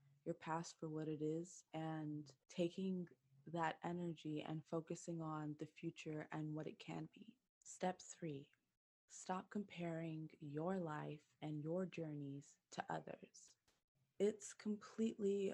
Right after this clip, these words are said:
normal and natural to compare yourself to your peers. But just as you have parts of your journey that you don't readily share, so do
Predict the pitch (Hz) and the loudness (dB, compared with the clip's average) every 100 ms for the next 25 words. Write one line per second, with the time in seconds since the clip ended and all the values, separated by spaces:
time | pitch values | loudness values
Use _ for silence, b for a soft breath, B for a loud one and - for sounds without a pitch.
0 | - 175 170 175 180 180 175 175 - 165 | 0 0 2 2 2 0 0 -2 -2 -2
1 | 160 156 151 151 - 151 151 160 170 - | -2 -2 -4 -6 -8 -4 0 0 -2 -4
2 | 165 160 156 151 - - 151 147 147 143 | -4 -2 -4 -8 -8 -4 -2 -2 -4 -6
3 | 147 b b b b - 185 170 - 190 | -8 b b b b 0 0 0 2 4
4 | 185 170 170 180 - 160 - 165 156 151 | 6 4 2 2 0 0 -2 -4 -2 -2
5 | - - - - - - - _ - 190 | -4 -2 -2 -4 -8 -16 -16 _ 4 6
6 | 180 180 _ - - - 247 - 269 226 | 4 0 _ -20 -6 0 0 2 2 2
7 | - 170 156 170 185 190 185 185 - - | -2 -10 -2 0 2 2 2 0 -4 -20
8 | _ - 165 165 - 190 180 170 - 160 | _ -2 0 0 0 -2 0 -2 -2 -2
9 | 156 165 190 170 160 165 - 165 175 - | 0 0 0 0 0 -2 -4 -2 0 -2
10 | 151 151 165 160 156 - 139 147 175 226 | -2 -2 -2 -4 -6 -2 0 -2 -6 -8
11 | b b b b - 208 226 247 | b b b b -2 2 4 2